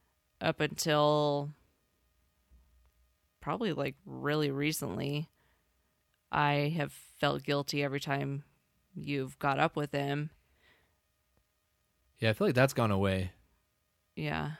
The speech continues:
Speaker 2: <laughs> You're pretty, you're pretty good at letting me <laughs> get up at three o'clock in the morning with him.
Speaker 1: Sorry.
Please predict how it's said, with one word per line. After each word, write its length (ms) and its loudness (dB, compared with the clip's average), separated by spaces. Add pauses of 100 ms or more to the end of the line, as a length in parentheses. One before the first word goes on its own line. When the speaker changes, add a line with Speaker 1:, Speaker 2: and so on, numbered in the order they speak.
(120)
Speaker 2:
<laughs> 200 -10
You're 260 8
pretty, 400 2 (320)
you're 100 4 (160)
pretty 220 2
good 200 6
at 80 4
letting 340 6
me 260 2 (300)
<laughs> 320 -6
get 160 8
up 180 2
at 120 0
three 180 4
o'clock 340 2
in 80 -2
the 80 0
morning 400 0
with 200 -2
him. 240 -4 (1300)
Speaker 1:
Sorry. 680 0